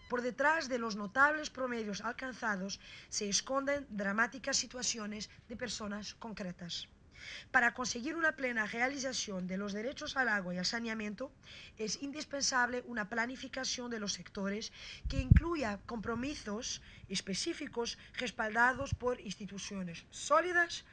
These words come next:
recursos humanos y financieros adecuados. Por lo tanto, en Uruguay es urgente la elaboración y adopción de un plan nacional de recursos hídricos y de un plan nacional de agua potable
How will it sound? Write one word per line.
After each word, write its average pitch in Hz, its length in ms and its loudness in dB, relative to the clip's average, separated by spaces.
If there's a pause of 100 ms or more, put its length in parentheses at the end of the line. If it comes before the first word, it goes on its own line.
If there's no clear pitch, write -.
(140)
recursos 196 500 -8
humanos 247 540 2 (160)
y 339 160 2
financieros 214 800 -4
adecuados. 185 720 -6 (400)
Por 208 100 -6
lo 196 140 -2
tanto, 294 320 0
en 285 100 -8
Uruguay 233 580 0 (520)
es 233 280 -2
urgente 254 520 -2
la 226 160 0
elaboración 220 960 -2
y 294 120 0
adopción 214 720 -2 (280)
de 240 100 0
un 233 100 0
plan 262 220 6
nacional 247 520 2
de 214 100 -2
recursos 226 500 -4
hídricos 233 580 -4
y 196 60 -2
de 208 100 -2
un 196 100 -2
plan 220 180 0
nacional 226 560 -2
de 208 100 -2
agua 196 220 -2
potable 202 520 0